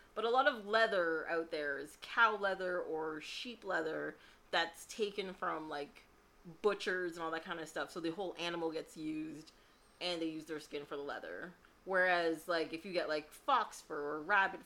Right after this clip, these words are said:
fur or, um, chinchilla fur, it's, they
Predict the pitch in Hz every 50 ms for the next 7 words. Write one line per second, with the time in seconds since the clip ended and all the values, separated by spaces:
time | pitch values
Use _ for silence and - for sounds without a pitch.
0 | - - 175 151 147 147 143 147 151 156 151 151 147 156 156 156 143 139 156 170
1 | 160 151 156 151 151 - - - - - - - _ - - - 214 202 - -
2 | 247 233 202 160 151 - - - 147 139 135 139 151 156 - - - - 170 180
3 | 165 - - - - - - - - - 160 165 165 165 156